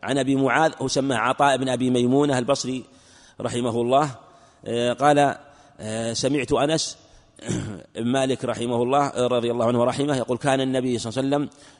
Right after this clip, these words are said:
يقول إذا خرج لحاجته". آه، الحديث ظاهر في، آه، التر-، للترجمة من قوله في أنه يأت-، يؤتى بماء فيستنجي به عليه الصلاة والسلام، وأن هذا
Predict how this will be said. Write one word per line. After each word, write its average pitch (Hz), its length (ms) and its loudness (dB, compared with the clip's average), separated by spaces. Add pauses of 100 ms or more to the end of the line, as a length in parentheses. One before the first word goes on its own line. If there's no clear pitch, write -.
يقول 135 260 2
إذا 127 140 2
خرج 127 320 0
لحاجته". 127 920 -4 (760)
آه، 110 260 -4
الحديث 165 440 4 (460)
ظاهر 147 440 6 (460)
في، 131 460 0 (540)
آه، 110 500 -6
التر-، 127 380 -2
للترجمة 147 600 4
من 143 80 2
قوله 165 400 4 (540)
في 120 480 -2
أنه 139 240 2
يأت-، 120 260 -2
يؤتى 139 340 4
بماء 143 280 2
فيستنجي 143 580 2
به 135 280 -2
عليه 127 280 0
الصلاة 123 440 -2
والسلام، 117 680 -2 (480)
وأن 147 320 0
هذا 185 640 4